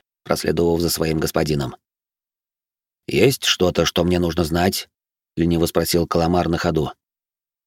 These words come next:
«Нет, мой господин. За время вашего сна, составляющего два дня, восемь часов и пятьдесят три минуты,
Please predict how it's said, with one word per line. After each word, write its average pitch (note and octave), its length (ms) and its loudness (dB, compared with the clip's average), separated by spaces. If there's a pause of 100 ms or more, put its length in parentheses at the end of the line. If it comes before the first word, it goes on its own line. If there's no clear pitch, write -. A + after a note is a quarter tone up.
(120)
«Нет, F3 280 2
мой A2 140 4
господин. F#2 480 2 (360)
За F2 160 -2
время A2+ 240 4
вашего G#2 340 4
сна, B2 260 2
составляющего F#2+ 760 2
два F#2 240 2
дня, G2 280 2
восемь G2+ 240 2
часов G#2 360 2
и F#2+ 80 2
пятьдесят G2 420 0
три G2 100 2
минуты, G2+ 420 0